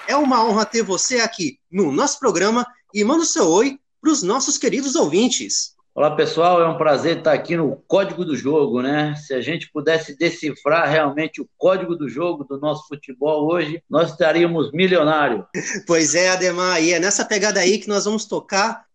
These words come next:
Speaker 1: o programa de hoje. E vamos começar essa entrevista pelo começo de tudo, pelo início da sua carreira. Você sempre quis ser jogador de futebol, fez muitas peneiras.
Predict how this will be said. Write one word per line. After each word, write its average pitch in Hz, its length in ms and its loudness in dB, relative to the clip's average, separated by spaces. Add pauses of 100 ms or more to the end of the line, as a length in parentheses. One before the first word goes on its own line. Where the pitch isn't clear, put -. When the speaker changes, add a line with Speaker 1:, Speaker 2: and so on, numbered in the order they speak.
Speaker 1:
o 214 60 -8
programa 269 340 4
de 247 160 2
hoje. 175 520 2 (100)
E 202 60 -2
vamos 330 240 2
começar 330 320 2
essa 311 180 0
entrevista 294 480 -2
pelo 349 300 -2
começo 349 320 2
de 240 140 -2
tudo, 185 640 0
pelo 262 200 0
início 185 400 0
da 202 80 0
sua 220 180 0
carreira. 165 640 0
Você 170 180 -4
sempre 269 240 -2
quis - 140 -4
ser 214 100 0
jogador 180 300 0
de 180 100 -6
futebol, 190 760 2
fez 185 300 -2
muitas 185 260 -4
peneiras. 208 760 2